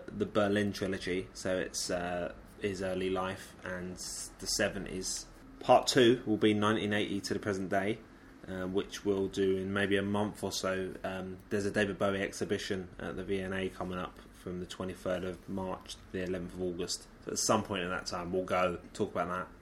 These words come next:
talk about nineteen eighty, nineteen eighty to the present day. And then a third episode will be David Bowie in film or on film.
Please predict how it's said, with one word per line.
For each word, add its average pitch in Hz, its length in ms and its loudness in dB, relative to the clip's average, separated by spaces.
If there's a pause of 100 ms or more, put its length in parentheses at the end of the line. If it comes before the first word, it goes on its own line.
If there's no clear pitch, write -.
talk 95 120 -6
about 92 200 -4
nineteen 92 300 -6
eighty, 90 280 -8
nineteen 92 360 -4
eighty 92 200 -4
to - 140 -6
the - 40 -8
present 85 300 -8
day. 98 280 0 (760)
And 92 100 -4
then 92 120 -2
a 95 40 -4
third 120 560 10
episode 95 460 0
will 95 80 0
be 95 380 0 (220)
David 98 320 -2
Bowie 95 460 -2 (240)
in 92 240 -4
film 90 400 -4 (580)
or 90 160 -4
on 87 200 -4
film. 87 320 -8